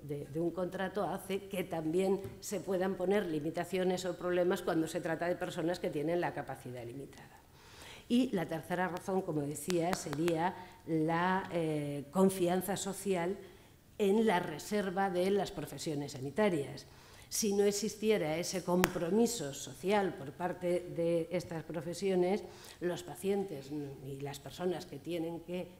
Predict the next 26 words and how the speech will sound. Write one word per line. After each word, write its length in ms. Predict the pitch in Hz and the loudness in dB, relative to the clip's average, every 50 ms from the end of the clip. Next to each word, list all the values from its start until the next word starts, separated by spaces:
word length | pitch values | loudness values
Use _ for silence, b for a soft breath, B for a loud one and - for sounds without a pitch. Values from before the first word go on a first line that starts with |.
| - - | -10 -6
que 80 | 175 160 | -4 -4
necesitan 640 | 156 156 156 - 135 - 185 165 165 170 147 139 | -4 -4 -6 -8 -4 -4 -4 0 2 2 2 2
de 60 | 147 143 | 2 2
una 120 | 139 143 | 0 -2
sustancia, 500 | 135 - 139 - - 214 220 220 220 - - | -4 -8 -12 -6 -2 -2 -2 -2 -4 -8 -8
de 160 | 143 143 151 | -6 -4 -2
una 140 | 151 151 151 | -2 -2 -2
asistencia, 680 | 147 - 147 139 - - 208 220 214 214 - 170 139 | -4 -6 -8 -8 -2 0 0 0 2 0 0 0 2
aunque 260 | 139 147 147 - 135 | 2 0 -2 -2 -6
sea, 220 | - - 160 165 165 | -4 0 0 2 2
digamos, 380 | 160 156 160 180 190 170 151 | 2 4 6 6 6 6 6
desde 220 | 143 143 127 127 131 | 2 -4 -4 -4 -6
el 40 | |
tipo 240 | 127 143 147 - 151 | -4 -4 -4 -4 -4
de 100 | 147 147 | -4 -2
vista 300 | 147 151 147 - 156 156 | -4 -4 -4 -4 -6 -6
preventiva, 640 | 156 151 160 165 165 170 165 202 196 170 170 170 185 B B B B B B B | -4 -4 -4 -4 -4 -4 -2 0 0 0 0 -2 -4 B B B B B B B
no, 360 | 180 180 190 190 190 185 190 190 | 4 6 6 8 6 4 2 2
eh, 760 | 175 170 160 151 151 147 147 147 147 143 143 147 147 139 135 139 127 135 - - 120 123 - - - - - - - | 2 2 2 2 2 0 -2 -4 -4 -4 -4 -6 -6 -6 -8 -8 -10 -12 -12 -12 -14 -14 -14 -16 -20 -20 -20 -14 -10
podrían, 640 | - 165 165 170 185 208 208 190 180 170 175 196 190 B B B B B B B | -6 -4 0 2 4 8 8 8 8 8 4 4 2 B B B B B B B
eh, 800 | - - 175 165 156 151 147 147 143 143 143 143 143 139 139 - - | -2 2 4 4 4 4 2 0 0 -2 -2 -2 -4 -4 -6 -8 -6
acercarse 960 | - 165 139 - 170 156 156 - - 185 180 180 151 - - 180 175 180 175 180 | -6 -6 -6 -4 -4 -6 -6 -4 -2 -2 -2 -2 -4 -6 -4 -2 -2 -2 -2 -2
confiadamente 1300 | 180 165 151 151 - 139 151 156 156 160 160 156 160 156 160 156 135 160 175 170 170 151 - - - | -4 -4 -4 -4 -4 -2 -2 0 0 0 0 0 0 0 -2 -2 -2 -4 -4 -2 -2 -4 -6 -10 -14
a 160 | - 160 147 131 | -12 -10 -10 -8
la 140 | 127 139 | -10 -10
consulta. 720 | 135 - 123 117 135 - - 175 175 180 - - - - | -12 -12 -12 -12 -12 -12 -14 -14 -16 -16 -16 -18 -20 -20